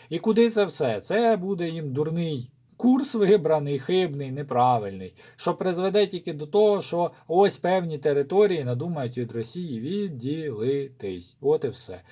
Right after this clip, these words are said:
Мало того, по Інузу території багаті на ресурси. Тобто такі території, які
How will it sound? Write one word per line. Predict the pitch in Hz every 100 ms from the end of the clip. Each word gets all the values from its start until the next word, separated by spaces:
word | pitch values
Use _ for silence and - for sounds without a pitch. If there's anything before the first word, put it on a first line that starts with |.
| _
Мало | - 175 202 185
того, | 175 156
по | 160
Інузу | 180 185 151 127
території | 127 123 127 175 160 131
багаті | 113 131 139 120
на | 113
ресурси. | 127 120 - 104 95 - - 92 90 _
Тобто | - 110 117
такі | 113 - 147
території, | 131 127 127 196 180
які | 123 - 143 139